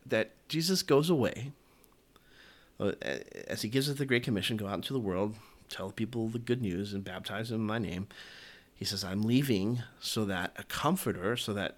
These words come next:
that, that, and, and in fact, he, the disciples were like, "Jesus, don't go." I mean, uh, like, uh, like kindergarten's getting dropped off, uh, kindergartners getting dropped off for the first day of school. "Mom, don't go."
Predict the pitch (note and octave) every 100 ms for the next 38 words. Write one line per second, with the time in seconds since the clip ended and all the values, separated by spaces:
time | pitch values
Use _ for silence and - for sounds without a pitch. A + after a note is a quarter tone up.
0 | - F#2 - B2 A2 - A#2+ A2+ A#2+ A#2
1 | B2 F3 - A#2 A2 - - - - -
2 | A#2+ - B2 D3+ B2 G#2 A2+ D#3 C#3 A2+
3 | A2 C3 G#3+ - - _ _ - - _
4 | _ _ _ _ - A2 A#2 A2 G#2+ -
5 | - - - A1+ E2+ E2 F2+ G#2+ G#2+ A2+
6 | G#2+ G#2 G2 - A2 A2 D3+ D3+ A#2 A2
7 | A2 A#2+ G#2+ G#2+ G#2 - G#2+ A2+ A2 G2
8 | F#2 - C#3 B2 G#2+ G#2+ G2+ G#2 F#2+ G#2+
9 | G#2+ A2 G#2 - G2+ A2 G2+ A2 G2+ -
10 | A2 A2+ D#3 E3 C3 - C#3 C#3+ G#2